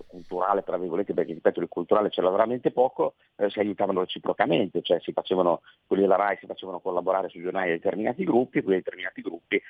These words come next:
ne davano ospiti gettonati in molti programmi della rai. Tutto col fine di dire sempre le solite cose, attaccare la solita parte. Ecco, questo probabilmente è un carrozzone che così non andrà avanti, su questo non c'è ombra di dubbio. Io sono convinto che la rai rimarrà comunque,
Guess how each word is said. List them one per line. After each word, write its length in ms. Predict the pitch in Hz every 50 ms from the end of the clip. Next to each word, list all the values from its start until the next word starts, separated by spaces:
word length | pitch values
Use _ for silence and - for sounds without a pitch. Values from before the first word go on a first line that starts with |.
| - - -
ne 120 | - 95
davano 340 | 92 90 82 85 98 95 87
ospiti 360 | 85 - - 87 82 - 82
gettonati 600 | 78 85 82 - - 92 85 78 76 - 90 85
in 80 | 80 78
molti 260 | 78 80 - - 78
programmi 320 | 71 85 78 78 80 80
della 160 | 80 78 78 76
rai. 240 | 76 69 69 69 - - - - - _ _
Tutto 280 | - 190 202 - - 113
col 160 | 117 120 110
fine 240 | - 160 151 127 104
di 200 | 110 120 - - -
dire 340 | 107 98 107 123 123 120 - -
sempre 220 | 107 107 107 104
le 40 | 92
solite 300 | - 110 110 - - -
cose, 240 | 101 98 95 101 95
attaccare 320 | - 85 - - 82 85
la 60 | 82
solita 280 | - 85 85 80 - -
parte. 420 | - 90 76 67 - - - - - - - - - -
Ecco, 220 | - - - - 170
questo 320 | - 170 190 - - 233
probabilmente 440 | 170 143 110 101 110 131 135 - 123
è 40 | 107
un 100 | 101 -
carrozzone 640 | - 95 92 98 101 101 - - 117 135 131 123
che 100 | - 92
così 220 | - 98 90 104 -
non 160 | - 101 95
andrà 300 | 87 87 87 90 85 82
avanti, 520 | 82 76 76 64 65 - _ _ - - - _ _ _ _ _
su 100 | - -
questo 180 | 82 107 113 120
non 100 | 101 -
c'è 100 | - 92
ombra 160 | 92 87 90
di 60 | 92
dubbio. 220 | 95 90 78 78 127
Io 80 | 180
sono 180 | - - 117 104
convinto 280 | - 117 110 90 87 78
che 60 | 90
la 100 | 104 104
rai 240 | 110 95 80 78 85
rimarrà 380 | 87 92 92 90 117 123 -
comunque, 600 | - - 98 117 151 147 127 101 - 87 85 78